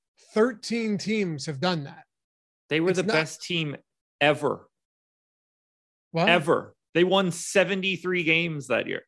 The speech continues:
Speaker 2: <laughs>
Speaker 1: What do you, yeah, wh-, what are you saying?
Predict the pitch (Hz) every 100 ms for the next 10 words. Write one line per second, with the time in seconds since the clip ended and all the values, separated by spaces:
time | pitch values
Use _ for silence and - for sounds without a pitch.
0 | - - _ _ - _ _ _ _ _
1 | _ _ _ _ _ _ _ _ _ _
2 | _ _ - 220 202 220 233 208 175 202
3 | 208 185 185 165 - 165 156